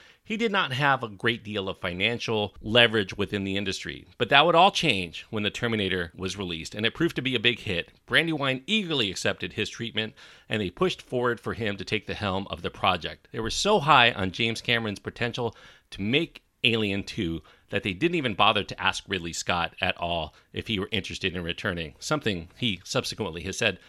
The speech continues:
hurt his feelings at the time, given that he thought that he had done a pretty fine job with the first film.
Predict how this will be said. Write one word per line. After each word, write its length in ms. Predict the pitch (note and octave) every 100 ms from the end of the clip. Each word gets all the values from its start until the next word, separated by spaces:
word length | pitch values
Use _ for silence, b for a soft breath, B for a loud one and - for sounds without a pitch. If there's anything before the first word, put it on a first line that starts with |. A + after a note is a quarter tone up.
| B
hurt 300 | - - F#3+
his 160 | D#3 C#3+
feelings 360 | E3 D3 G#2+ G2
at 120 | E2+
the 60 |
time, 360 | G#2 G#2+ F#2+ G2
given 220 | G2+ G#2+
that 220 | G#2+ G2+ B B -
he 140 | G#3
thought 420 | - A2 G2+ -
that 180 | G2 E2+
he 120 | C3
had 100 | G#2+
done 160 | G#2 F2+
a 120 | E2+ -
pretty 180 | - G#2+
fine 240 | A2 G2
job 320 | G#2 G2 E2+ - B B B
with 140 | G#2 -
the 80 |
first 300 | - G#2 F#2
film. 400 | - B2+ F#2+ D2